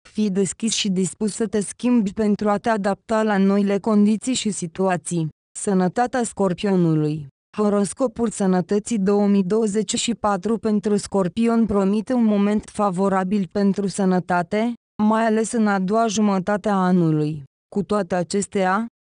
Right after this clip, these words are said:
este important să nu uiți de îngrijirea ta și de sănătatea ta pe tot parcursul anului pentru a evita eventualele probleme și pentru a îmbunătăți calitatea vieții.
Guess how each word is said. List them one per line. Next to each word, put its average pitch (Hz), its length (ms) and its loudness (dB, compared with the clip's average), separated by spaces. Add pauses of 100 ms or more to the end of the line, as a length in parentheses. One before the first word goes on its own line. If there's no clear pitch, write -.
(120)
este 214 320 0
important 196 720 0
să - 200 -4
nu 190 160 2
uiți 208 300 -2
de 196 100 -2
îngrijirea 190 680 0
ta 254 220 -2
și 247 180 -4
de 220 120 0
sănătatea 208 720 0
ta 226 160 -2
pe 233 180 -2
tot 226 240 -4
parcursul 214 760 -2
anului 226 460 2
pentru 214 360 0
a 214 80 2
evita 214 400 0
eventualele 202 880 0
probleme 202 520 0
și 208 180 0
pentru 190 400 2
a 220 40 4
îmbunătăți 208 800 0
calitatea 185 680 -2
vieții. 175 520 -2